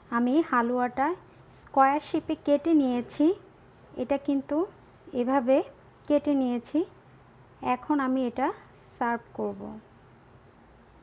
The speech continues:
দেখলেন তো কত কম সময়ে কত সহজভাবে তৈরি হয়ে গেল বেসনের হালুয়া।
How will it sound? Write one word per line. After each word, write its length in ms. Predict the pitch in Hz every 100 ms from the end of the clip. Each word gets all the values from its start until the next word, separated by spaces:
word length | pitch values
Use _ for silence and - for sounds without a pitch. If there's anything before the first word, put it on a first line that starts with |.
| - - - - - - - - - - - - -
দেখলেন 500 | 233 247 277 277 415 453 -
তো 120 | 233 214 226 - - - - - -
কত 280 | 302 330 - 415 - - - -
কম 180 | 311 339 392 -
সময়ে 500 | 294 262 247 233 247 359 - - - - -
কত 240 | 262 262 330 - -
সহজভাবে 840 | 262 262 392 415 - 240 196 226 302 - - - - 320
তৈরি 280 | 349 370 403
হয়ে 200 | 294 233 214
গেল 140 | 214 269 247
বেসনের 460 | 220 240 320 320 320 269
হালুয়া। 400 | 262 262 285